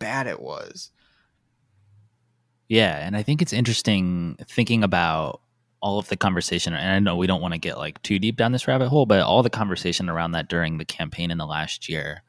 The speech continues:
Speaker 2: understandably, it's a little hard to, um, if you weren't here when it was really bad and there were all of these vacant and abandoned homes, it's understandably hard to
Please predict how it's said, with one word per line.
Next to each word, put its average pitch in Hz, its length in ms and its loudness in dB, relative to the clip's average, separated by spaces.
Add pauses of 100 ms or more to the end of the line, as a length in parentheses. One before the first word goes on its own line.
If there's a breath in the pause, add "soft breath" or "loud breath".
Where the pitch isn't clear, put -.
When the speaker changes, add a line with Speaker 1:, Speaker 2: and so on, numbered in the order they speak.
(760)
Speaker 2:
understandably, 127 640 6
it's 92 120 2
a 95 60 0
little 90 220 2
hard 82 500 0 (180)
to, 80 800 -4 (120)
um, 87 640 -4 (800)
if 120 140 2
you 110 140 6
weren't 113 300 4 (100)
here 80 640 0 (640)
when 90 240 0
it 87 120 -2
was 78 380 -6 (440)
really 87 340 -2
bad 78 320 -4
and 87 100 -6
there 82 100 -2
were 82 120 -2
all 87 260 4
of 85 120 -2
these 85 180 -6
vacant 80 400 -6
and 87 100 -8
abandoned 80 340 -6
homes, 87 420 0 (440 soft breath)
it's - 140 2
understandably 110 640 4
hard 92 540 2
to 85 500 -4